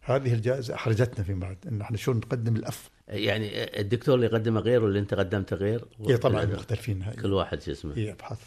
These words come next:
Speaker 1: مختلفة، بس أنا أبحاثي كلها شيء، ما هي النوعية.
Speaker 2: لك أبحاث خاصة، طبعًا، لك كتب صدرت خاصة
Speaker 1: إيه،
Speaker 2: غير
Speaker 1: عندي
Speaker 2: الأبحاث.
Speaker 1: ال-، صدارات الخ-،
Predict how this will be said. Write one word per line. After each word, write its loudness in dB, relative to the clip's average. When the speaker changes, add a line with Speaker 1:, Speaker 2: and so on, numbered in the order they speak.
Speaker 1:
مختلفة، -12
بس -2
أنا -2
أبحاثي -6
كلها -2
شيء، -12
ما -4
هي 2
النوعية. -4
Speaker 2:
لك 0
أبحاث -4
خاصة، -6
طبعًا، 2
لك -2
كتب 0
صدرت -2
خاصة -8
Speaker 1:
إيه، 2
Speaker 2:
غير 2
Speaker 1:
عندي 4
Speaker 2:
الأبحاث. 0
Speaker 1:
ال-، -8
صدارات 0
الخ-، -4